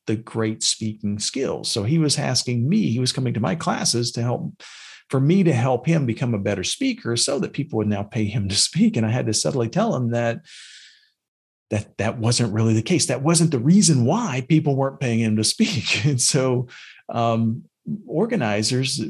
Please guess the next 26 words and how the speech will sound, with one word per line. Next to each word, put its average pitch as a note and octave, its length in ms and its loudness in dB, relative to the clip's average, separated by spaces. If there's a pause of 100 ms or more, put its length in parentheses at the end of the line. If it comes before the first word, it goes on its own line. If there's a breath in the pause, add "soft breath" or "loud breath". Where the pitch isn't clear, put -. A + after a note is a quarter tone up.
(160)
people F#3+ 360 0
that B2 420 -2
are, A2+ 680 -4
are, G#2 420 -2
um, F#2+ 520 -4
in G#2+ 160 0
charge A2 400 -2
of F#2 240 -2
putting G#2 180 -2
together F2 240 -4
meetings G#2+ 540 -2
and, F#2+ 340 -8
and F#2+ 460 -6
conventions G#2+ 600 -4
and F#2 80 -8
that A#2+ 140 -4
kind G#2+ 100 -2
of G2 120 -6
thing, F#2 160 -6
they B2+ 120 -4
hire D#3+ 260 0
professional C3 460 -2
speakers A2+ 560 -4
to G2+ 120 -4
share G#2 240 -2
wisdom G#2 840 0